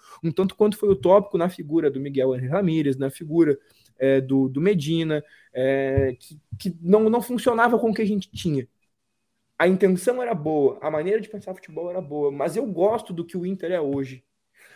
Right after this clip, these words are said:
A, desde o momento que o Alessandro Barcelos assumiu o Inter, eu gosto do que é o Inter.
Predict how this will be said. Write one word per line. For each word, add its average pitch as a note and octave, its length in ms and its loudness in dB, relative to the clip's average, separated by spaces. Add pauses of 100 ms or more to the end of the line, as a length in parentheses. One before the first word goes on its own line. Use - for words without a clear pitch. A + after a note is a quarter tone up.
A, - 60 0
desde A3 400 -2
o G#3+ 40 -4
momento G#3 400 0
que - 140 -12
o F3 120 0
Alessandro G3 320 -4
Barcelos F3+ 420 -4
assumiu E3+ 680 -8 (460)
o D#3 140 -14
Inter, G3 340 -4
eu G#3+ 180 6
gosto G3 440 4
do F3+ 100 -6
que F3+ 180 -6
é E3+ 60 0
o E3+ 160 -4
Inter. C3+ 340 -14